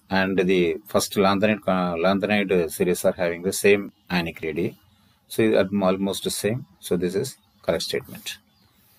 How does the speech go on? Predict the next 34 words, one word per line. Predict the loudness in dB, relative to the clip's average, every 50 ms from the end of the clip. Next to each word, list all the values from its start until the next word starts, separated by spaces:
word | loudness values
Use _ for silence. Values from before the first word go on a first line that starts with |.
| _ _ _ -20 _ _ _ _ _ _ _ _ _ _ -6
And | -4 -2 -2
the | -2
third | 2 4 6 6 6 6
one, | 2 0
C, | -2 -2 -4 -4 -4 -4 -6 -10 _ -2
the | 0 2 4
lanthanides | 4 4 2 2 2 2 2 2 2 2 0 -4 -4 -4 0
reveal | 2 2 2 4 2 2 0 -2 -8 -16 _ -2
only | 0 2 2 2 2 0 0
the | 0 -2 -2
plus | 0 0 0 0
three | 0 0 0 2 2
oxidation | 2 0 -2 -6 -6 -6 -6 -4 -6 -6
state. | -6 -6 -6 -6 -6 -8 -8 -8 -12 _ _ _ -8
The | -6 -2
common | 0 2 2 4 4 2 2 2
oxidation | 0 -2 -2 -4 -4 -4
state | -2 -2 0 0 0
of | 0 0 0
lanthanide | -2 0 0 -2 -2 -2 -2 -2
is | -4 -4 -4
plus | -4 -4 -4 -4
three, | -4 -4 -6 -6 -6 -8 -14 _ _ _ _ _ _ _ _ -4
but | -4 -4 -4 -6 _ _ -12
some | -4 -2 0 2 2
of | 2 2 4
the | 4
lanthanides | 4 4 2 2 0 -2 -4 -4 -4 -2 -2
shows | 0 -2 -2 -4 -8 -6
plus | -4 -2 -2 -2 -4 -6 -10 _
two | 0 0 2 2 -2 -4
and | -6 -8 -8 -6 -4 -6 -6 -6 -6 -12 -20 -20 -20 _ _
plus | -4 -4 -4 -4
four. | -4 -6 -8 -8